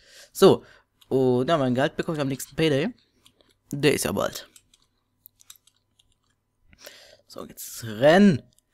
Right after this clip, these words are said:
Gucken wir jetzt noch kurz ins nächste Flugzeug. Obwohl. Doch, doch, doch, doch. Ich werd jetzt noch ein bisschen,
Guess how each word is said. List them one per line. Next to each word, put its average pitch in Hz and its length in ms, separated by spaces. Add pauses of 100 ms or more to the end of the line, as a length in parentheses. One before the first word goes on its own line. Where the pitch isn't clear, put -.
(800)
Gucken 120 160
wir 135 40
jetzt 127 100
noch 131 80
kurz - 180
ins 147 260
nächste 127 420 (880)
Flugzeug. - 500 (1900)
Obwohl. 151 580 (4000)
Doch, - 320
doch, 117 140
doch, - 140
doch. 110 140
Ich 117 140
werd 156 140
jetzt - 260
noch 147 180
ein 139 140
bisschen, 131 500